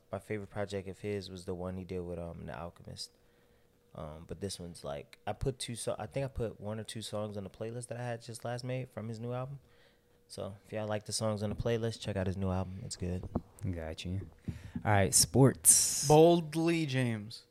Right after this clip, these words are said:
Speaker 1: No, he's one of, he, in
Speaker 3: Is
Speaker 1: my
Speaker 3: that how you
Speaker 1: opinion,
Speaker 3: spell it?
Speaker 1: Boldy, B O L D Y.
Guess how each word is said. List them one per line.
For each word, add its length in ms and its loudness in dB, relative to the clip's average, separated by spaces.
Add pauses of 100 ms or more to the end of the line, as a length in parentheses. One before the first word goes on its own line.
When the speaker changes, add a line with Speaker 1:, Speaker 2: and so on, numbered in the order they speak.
(320)
Speaker 1:
No, 140 2
he's 200 6
one 200 10
of, 80 6
he, 60 6
in 200 4
Speaker 3:
Is 40 4
Speaker 1:
my 80 10
Speaker 3:
that 100 12
how 60 12
you 80 12
Speaker 1:
opinion, 200 10
Speaker 3:
spell 180 12
it? 260 2
Speaker 1:
Boldy, 440 8 (160)
B 240 -4
O 120 2
L 200 0
D 180 -8
Y. 280 -4